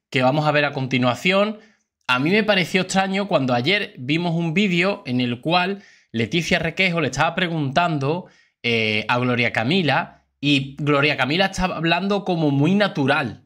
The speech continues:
como si no hubiera nadie grabándola, ¿no? En plan, una conversación entre conocidas, porque se conocen de Telecinco.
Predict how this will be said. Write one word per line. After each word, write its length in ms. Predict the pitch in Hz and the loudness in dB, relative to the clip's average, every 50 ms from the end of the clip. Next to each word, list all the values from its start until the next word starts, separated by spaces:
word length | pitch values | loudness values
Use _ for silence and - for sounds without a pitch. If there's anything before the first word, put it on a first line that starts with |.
| _ _ _ | _ _ _
como 680 | - 139 135 135 135 135 131 131 127 135 131 131 - _ | -4 0 0 2 2 2 2 2 0 -2 -4 -8 -14 _
si 280 | - - - - 147 135 | -10 -8 -4 -2 0 0
no 600 | 135 143 151 165 175 180 180 185 185 185 180 170 175 | 2 2 2 2 2 2 2 2 2 2 0 0 -2
hubiera 680 | 175 165 160 170 175 175 170 170 165 160 160 160 156 - - | -2 -2 0 0 0 2 2 2 2 2 2 2 0 -2 -2
nadie 240 | 151 160 160 165 156 | -2 -2 0 0 0
grabándola, 480 | 147 143 151 196 202 156 117 107 110 | 0 0 0 0 0 -2 -2 -2 -2
¿no? 220 | 135 190 226 - - _ _ _ _ _ | -2 -4 -4 -6 -12 _ _ _ _ _
En 180 | 120 117 117 110 | -4 -4 -4 0
plan, 200 | - 139 147 147 | 0 0 0 0
una 240 | 147 139 139 139 139 | 0 0 0 0 0
conversación 500 | 147 147 147 135 143 131 135 143 143 156 | 0 -2 -2 -2 -4 -4 -4 -4 -2 -2
entre 220 | 156 139 139 127 | 0 0 0 0
conocidas, 540 | 127 120 113 107 - - 175 180 190 185 - | 0 -2 -2 -4 -2 0 0 0 0 -2 -2
porque 180 | - 127 98 113 | -4 -6 -6 -6
se 160 | - - 101 | -6 -6 -6
conocen 320 | 98 101 113 120 - 127 | -6 -8 -8 -8 -4 -4
de 80 | 123 123 | -4 -2
Telecinco. 680 | 117 135 123 127 131 - 196 190 175 - 180 208 208 | -2 -2 -4 -2 -2 -2 -2 -2 -2 -2 -2 -4 -4